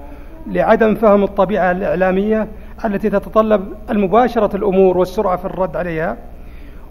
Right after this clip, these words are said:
وحقيقة أن الوقت يحتاج إلى تغيير هذه الآلية. الجهات الحكومية ترى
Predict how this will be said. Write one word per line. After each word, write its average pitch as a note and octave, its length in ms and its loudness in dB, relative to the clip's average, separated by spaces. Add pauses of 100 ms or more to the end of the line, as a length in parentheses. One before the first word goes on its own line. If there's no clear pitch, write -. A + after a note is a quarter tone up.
وحقيقة G#3 1200 2
أن G3 220 4
الوقت G#3 380 2
يحتاج A3 600 2
إلى G3+ 180 2
تغيير G3+ 460 0
هذه F#3 200 2
الآلية. F3+ 560 -4 (540)
الجهات G3 380 2
الحكومية A#3 540 2
ترى G#3+ 400 0